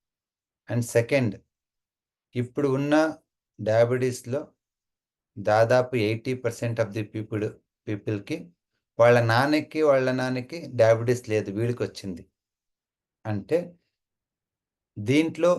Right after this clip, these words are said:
జెనెటిక్ ఇన్‌ఫ్లుయెన్స్ చాలా తక్కువ ఉంది. అది ఇంపార్టెంట్ నోట్. ఎందుకంటే మీరు ఎవరైనా డా-, డాక్టర్ని అడిగితే డయాబెటిస్ ఎందుకు వచ్చిందంటే వాళ్ళు ఒకే సమాధానం చెప్తారు, "ఇది జెనెటిక్ వల్ల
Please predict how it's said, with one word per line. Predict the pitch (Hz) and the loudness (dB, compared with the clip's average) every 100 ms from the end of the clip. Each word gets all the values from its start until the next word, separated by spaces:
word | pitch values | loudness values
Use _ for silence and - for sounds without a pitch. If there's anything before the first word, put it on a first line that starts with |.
| - _ _ _ - 98 95 | -2 _ _ _ -16 -16 -2
జెనెటిక్ | 127 147 160 170 170 147 | 2 2 0 -4 -4 -6
ఇన్‌ఫ్లుయెన్స్ | 131 - 139 143 117 - - - | -6 -4 -4 -4 -8 -16 -8 -2
చాలా | 110 117 117 | 0 0 -2
తక్కువ | 101 - 104 95 | -6 -4 -6 -6
ఉంది. | 85 - _ _ _ _ _ _ _ - | -8 -16 _ _ _ _ _ _ _ -10
అది | 107 127 117 | -2 0 0
ఇంపార్టెంట్ | 113 117 113 117 113 101 | 2 4 4 2 -4 -4
నోట్. | 92 85 98 | -8 -8 -6
ఎందుకంటే | 104 120 123 117 135 170 175 _ _ _ _ _ _ _ 117 | -2 -2 0 -2 0 -2 -4 _ _ _ _ _ _ _ -4
మీరు | 117 113 | 2 6
ఎవరైనా | 120 123 127 127 110 | 6 6 4 2 2
డా-, | 113 110 104 | 0 0 -4
డాక్టర్ని | 104 - 123 113 | -4 -4 -4 -4
అడిగితే | 113 107 127 117 | -4 -4 -4 0
డయాబెటిస్ | 107 110 110 107 107 101 | 0 0 -4 -8 -6 -6
ఎందుకు | 113 110 | -4 -4
వచ్చిందంటే | 107 - 107 101 107 | -6 -6 -4 -4 0
వాళ్ళు | 120 104 | 2 2
ఒకే | 98 113 117 - - 113 - | 2 -2 -2 -8 -14 -12 -6
సమాధానం | 107 107 110 101 | -4 -2 -2 -4
చెప్తారు, | - - 95 95 _ _ _ _ _ _ _ _ _ _ _ _ _ _ _ _ _ _ _ 101 | -10 -4 -6 -6 _ _ _ _ _ _ _ _ _ _ _ _ _ _ _ _ _ _ _ -8
"ఇది | 107 101 | -8 -2
జెనెటిక్ | 107 120 117 120 113 | 2 2 0 -2 0
వల్ల | 110 | 2